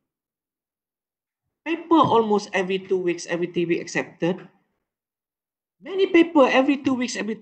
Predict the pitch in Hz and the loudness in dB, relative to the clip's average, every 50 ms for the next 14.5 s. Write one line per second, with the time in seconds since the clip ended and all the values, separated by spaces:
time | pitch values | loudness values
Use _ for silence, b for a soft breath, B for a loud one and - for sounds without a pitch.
0 | _ _ - 233 240 226 202 190 190 - - 190 190 240 226 240 - 339 330 339 | _ _ -8 -6 -4 -4 -4 -4 -6 -4 -6 -4 -2 0 -2 -2 0 -2 -4 -4
1 | - - 254 214 185 - - _ _ _ _ _ _ _ _ _ _ _ _ _ | -6 -12 -12 -12 -12 -12 -16 _ _ _ _ _ _ _ _ _ _ _ _ _
2 | _ _ _ _ _ _ _ _ _ _ _ _ _ _ _ _ _ _ _ _ | _ _ _ _ _ _ _ _ _ _ _ _ _ _ _ _ _ _ _ _
3 | _ - _ _ _ _ _ _ _ _ _ _ _ _ _ _ _ _ _ _ | _ -20 _ _ _ _ _ _ _ _ _ _ _ _ _ _ _ _ _ _
4 | _ _ _ _ _ _ 165 160 160 - 214 214 202 - - - - 220 196 175 | _ _ _ _ _ _ _ -18 -10 -4 0 0 0 0 -2 -2 2 4 4 4
5 | 151 135 131 165 190 - - - _ _ _ _ - 196 185 180 190 180 180 180 | 4 4 2 -2 -4 -6 -10 -20 _ _ _ _ -14 -10 -6 -4 -2 -2 -2 -2
6 | 180 160 - 190 - - - - _ _ _ _ _ _ _ _ _ _ _ _ | -2 0 0 -2 -4 -4 -14 -18 _ _ _ _ _ _ _ _ _ _ _ _
7 | _ _ _ _ _ _ _ _ _ _ _ _ _ _ _ _ _ _ 254 294 | _ _ _ _ _ _ _ _ _ _ _ _ _ _ _ _ _ _ -18 -8
8 | 294 415 403 427 - - 339 269 240 285 262 247 277 233 - 220 190 - - 156 | -2 -2 -2 -2 0 0 0 0 2 2 0 0 0 0 2 2 2 2 2 0
9 | 190 269 262 - - 165 156 160 160 175 156 143 127 - - - _ _ _ _ | 0 0 -2 -2 -2 -2 -2 -2 -2 -2 0 0 -2 -4 -6 -16 _ _ _ _
10 | _ _ _ _ _ _ _ _ _ _ _ _ _ _ _ _ _ _ _ _ | _ _ _ _ _ _ _ _ _ _ _ _ _ _ _ _ _ _ _ _
11 | _ _ _ _ _ _ _ _ _ 143 170 190 185 180 180 214 226 254 240 214 | _ _ _ _ _ _ _ _ _ -10 -6 -2 -2 0 2 2 2 2 2 2
12 | 190 202 190 196 240 247 247 202 170 - - - - _ _ _ _ _ _ _ | 0 0 -2 -2 -2 -2 -2 -2 -4 -8 -12 -20 -20 _ _ _ _ _ _ _
13 | _ - 160 175 214 220 226 226 226 220 214 226 226 254 285 285 240 208 175 226 | _ -6 0 2 2 4 4 4 2 4 4 2 2 2 2 0 0 0 0 -2
14 | 269 302 294 302 311 339 403 381 - - | 0 0 0 0 2 0 0 0 0 -4